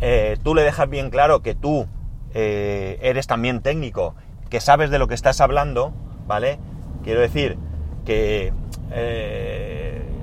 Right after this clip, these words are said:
a mí si me habla un neurocirujano, o no hace falta que sea un, qué sé yo, eh, un carnicero, ¿vale? Me explica, me di-, me habla de cortar carne, pues me lo tendrá que explicar muy clarito porque yo no soy carnicero.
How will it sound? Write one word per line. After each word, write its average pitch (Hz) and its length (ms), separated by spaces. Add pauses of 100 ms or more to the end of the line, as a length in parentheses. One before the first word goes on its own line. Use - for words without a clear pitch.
(200)
a 117 100
mí 131 160
si 147 160
me 139 160
habla 143 380
un 147 240
neurocirujano, 143 880 (280)
o 117 400
no 143 120
hace 135 160
falta 123 240
que 117 100
sea 113 220
un, 131 560 (260)
qué 131 80
sé 110 200
yo, 123 240 (460)
eh, 92 680 (640)
un 180 180
carnicero, 156 720 (400)
¿vale? 143 360
Me 127 120
explica, 151 560 (120)
me 123 140
di-, 147 140
me 139 140
habla 156 200
de 127 100
cortar 127 320
carne, 156 400
pues 127 120
me 120 80
lo 113 80
tendrá 120 200
que 147 80
explicar 156 320
muy 156 140
clarito 139 420
porque 120 240
yo 143 80
no 156 100
soy 160 160
carnicero. 104 540